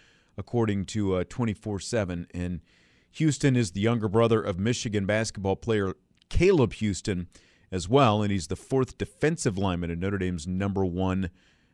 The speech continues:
uh, twenty twenty-three class. The other guys, of course, Keon Keeley and Brennan Vernon, the first two,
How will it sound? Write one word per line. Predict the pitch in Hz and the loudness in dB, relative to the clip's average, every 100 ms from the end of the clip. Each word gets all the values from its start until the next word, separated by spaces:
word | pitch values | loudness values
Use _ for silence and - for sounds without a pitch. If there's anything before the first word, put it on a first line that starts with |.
| - | -12
uh, | 90 87 85 78 | -8 -6 -6 -6
twenty | 120 110 | -2 -2
twenty-three | 87 110 110 101 104 107 | -2 -4 -4 -4 -4 -6
class. | - 104 98 98 - | -2 -2 0 -2 -4
The | - 92 | -6 0
other | 107 104 | 2 2
guys, | 101 101 95 | 2 2 0
of | 95 | -4
course, | 92 85 | -6 -4
Keon | - 135 127 | 0 4 4
Keeley | 110 131 127 123 | 2 2 4 4
and | 101 | 2
Brennan | 85 113 107 95 | 4 2 2 0
Vernon, | 87 113 104 98 | 2 2 2 -2
the | |
first | 90 - 127 110 - | -4 -4 -4 -4 -8
two, | - 156 131 101 | -2 2 2 0